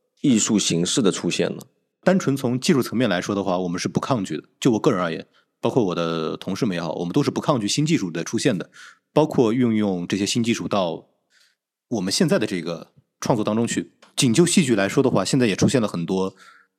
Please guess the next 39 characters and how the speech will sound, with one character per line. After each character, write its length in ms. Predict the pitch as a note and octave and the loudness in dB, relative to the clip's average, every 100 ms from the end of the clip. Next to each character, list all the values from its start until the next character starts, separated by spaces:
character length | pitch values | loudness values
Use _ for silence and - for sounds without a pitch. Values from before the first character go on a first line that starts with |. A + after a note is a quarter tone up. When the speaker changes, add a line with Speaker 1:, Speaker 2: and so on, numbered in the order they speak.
| _ _ | _ _
Speaker 2:
舞 220 | G#2+ C3 | 0 4
美 240 | F3 F2+ E2 | 4 2 -2
和 520 | - G2 F#2+ F#2+ G2 | -4 -2 0 0 -2
多 220 | - D#3 | 2 4
媒 120 | C3 | 4
体 160 | C#3+ - | 0 -2
的 160 | F#2 F2 | -4 -4
融 200 | F2+ F#2 | -4 -4
合， 320 | F2+ - - _ _ _ - | -6 -8 -12 _ _ _ -4
它 100 | - | 0
甚 180 | E3 E3+ | 4 4
至 100 | C3+ | 4
有 160 | G#2 | 2
就 80 | F#2 | 0
是 260 | G#2 G2+ F#2 | -2 -2 -2
你 120 | A#2+ B2+ | 0 2
舞 120 | A#2+ | 4
台 100 | G#2+ | 4
上 100 | C3 | 4
正 140 | D#3 | 4
在 80 | C#3 | 4
演， 300 | A2+ F2 - _ - - | 2 -2 -6 _ -20 -4
它 120 | D#3 | -2
直 120 | C3 | 0
接 160 | B2+ D#3 | 2 2
就 220 | D3+ G#2+ | 2 0
全 200 | - C3 | 0 -2
程 120 | C3+ | 0
有 160 | C3 G2 | 0 0
一 80 | F2 | -2
个 360 | B2 G2+ F2 _ _ - - _ | -2 -2 -4 _ _ -20 -20 _
镜 180 | - D#3+ | 0 2
头 220 | A#2 F2 | 2 -2
拍 240 | F#2 C3 B2+ | -2 0 0
摄， 320 | B2+ G#2 - _ _ _ | 0 -4 -4 _ _ _
把 100 | G#2+ | -6
它 420 | G#2 A2+ A2 A#2+ _ _ _ _ | -2 -2 -2 -4 _ _ _ _
投 220 | - G#2+ | -8 -4
到 420 | B2 C#3+ G2+ F#2 | 0 2 0 -4